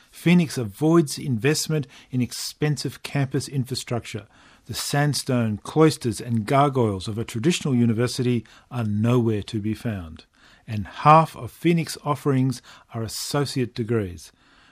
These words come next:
These provide a way into higher education for students not qualified for or ready to commit to longer bachelor's degrees. To some, these qualities make Phoenix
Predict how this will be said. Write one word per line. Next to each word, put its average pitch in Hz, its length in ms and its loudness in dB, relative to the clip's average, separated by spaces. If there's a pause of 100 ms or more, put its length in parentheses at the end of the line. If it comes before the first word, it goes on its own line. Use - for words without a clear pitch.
(120)
These 156 320 4
provide 143 360 2
a 139 80 2
way 131 480 2
into 110 220 0
higher 127 240 -2
education 120 600 -4 (260)
for - 120 -16
students 113 540 -2
not 110 180 -4
qualified 160 600 -2
for 156 380 0 (300)
or 117 160 -4
ready 135 360 2
to 127 120 -6
commit 127 400 0
to 120 300 0 (240)
longer 120 460 2
bachelor's 101 560 -8
degrees. 98 580 -14 (1080)
To 139 100 -6
some, 156 520 2 (400)
these 160 340 4
qualities 143 480 2
make 120 180 2
Phoenix 147 420 -2